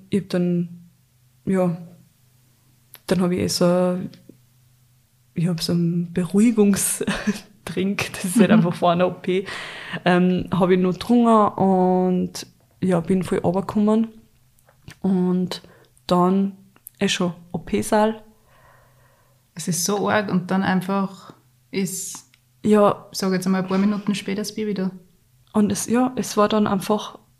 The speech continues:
Speaker 1: und ich hab so zittert, sie haben mir fast den Kreuzstich nicht legen können, weil ich so zittert gehabt hab. Also das war so richtig, ich bin einfach nur da gesessen, ich hab zwar jetzt nicht, ich hab keine Angst mehr gehabt, aber mein Körper hat einfach so drauf reagiert.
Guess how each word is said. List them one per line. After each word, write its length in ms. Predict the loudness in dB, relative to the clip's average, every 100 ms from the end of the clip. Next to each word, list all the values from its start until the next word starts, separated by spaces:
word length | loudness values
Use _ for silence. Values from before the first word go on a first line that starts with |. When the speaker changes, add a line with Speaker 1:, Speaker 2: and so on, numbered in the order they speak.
| -4
Speaker 1:
und 180 | -2 0
ich 120 | 0
hab 140 | 0
so 360 | -6 -4 -2 -2
zittert, 560 | -4 -4 -2 -2 -2 -10
sie 160 | -2 0
haben 80 | 0
mir 80 |
fast 240 | -2 -4 -2
den 80 | -2
Kreuzstich 400 | -2 -2 -2 -2
nicht 140 | 0
legen 180 | -2 -2
können, 240 | -2 0
weil 140 | 0 -2
ich 140 | 0
so 120 | 0
zittert 380 | 0 -2 -2 -2
gehabt 280 | -2 -4 -4 _ 0
hab. 320 | 0 0 -10 _
Also 160 | 0 0
das 180 | 0 0
war 80 |
so 120 | 0 -2
richtig, 460 | -4 0 -2 -2 -10 -16 -16 -18 -14
ich 60 | -4
bin 80 | 0
einfach 120 | 2
nur 120 | 4
da 120 | 2
gesessen, 440 | 0 -2 -2 -2 2
ich 100 | 0
hab 160 | 0 0
zwar 180 | 4 4
jetzt 200 | 2 -2
nicht, 220 | -2 -6 -16 -20 _
ich 120 | -2
hab 120 | 0
keine 200 | 0 0
Angst 260 | 0 -4 -2
mehr 120 | -2
gehabt, 500 | -2 2 2 2 -4
aber 80 | 0
mein 280 | 2 2 2
Körper 420 | 0 2 2 0
hat 100 | 2
einfach 220 | 0 -4
so 200 | -8 -4 0
drauf 280 | 0 -2
reagiert. 580 | -2 -4 0 4 4 0